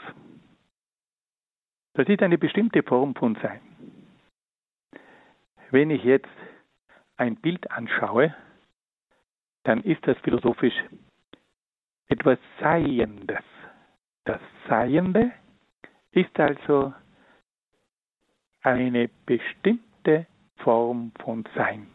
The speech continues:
Neben diesem Seienden gibt es dann aber auch das allgemeine Sein. Das Sein ist also das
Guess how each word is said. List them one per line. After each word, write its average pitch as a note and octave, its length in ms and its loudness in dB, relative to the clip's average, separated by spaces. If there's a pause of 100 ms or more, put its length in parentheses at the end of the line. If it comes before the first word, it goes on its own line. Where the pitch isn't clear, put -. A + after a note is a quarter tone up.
(1600)
Neben F#3+ 600 4
diesem D3 540 2 (140)
Seienden C3 1200 -4 (500)
gibt - 260 0
es C3+ 100 0
dann A2+ 140 0
aber A#2+ 240 0
auch E3 240 0 (840)
das A#2 160 -2 (300)
allgemeine D3+ 1160 2 (180)
Sein. - 280 0 (1700)
Das - 160 -4 (220)
Sein G#3 340 2 (400)
ist D#3+ 260 -2
also B2 480 -2 (520)
das B2 160 -4